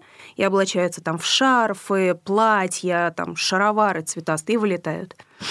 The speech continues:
Эта история была биографичной, потому что главным героем этой истории был человечок по имени Сопляк, у которого аденоиды. И в конце истории он единственный не превращался в бабочку, потому что у него весенняя аллергия.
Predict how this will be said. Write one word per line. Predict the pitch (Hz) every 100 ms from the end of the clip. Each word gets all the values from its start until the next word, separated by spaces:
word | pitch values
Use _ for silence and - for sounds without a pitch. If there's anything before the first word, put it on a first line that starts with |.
| - -
Эта | 208 208
история | 202 202 185
была | 185 180
биографичной, | 180 180 185 262 320 190
потому | 170 175 180
что | 180 185
главным | 180 180 175
героем | 175 175 240 240
этой | 190 185
истории | 185 180 170 165
был | 165 180 185 170 160
человечок | 165 175 170 170 202 -
по | 170
имени | 165 160
Сопляк, | - - 196 247 - - _ _ _ _ _ _ - _ _ -
у | -
которого | 170 170 160 151
аденоиды. | 160 170 180 247 208 196 190 _ _ _ _ - -
И | - 180 180
в |
конце | - 180 170
истории | 165 - 208 185
он | 175
единственный | 175 190 185 165
не | 165
превращался | 160 160 170 190 160 160
в |
бабочку, | 175 262 233 -
потому | 190 170 165 196
что | - - 170 -
у |
него | 170 165 165
весенняя | 151 - 190 190 175
аллергия. | 170 185 - 196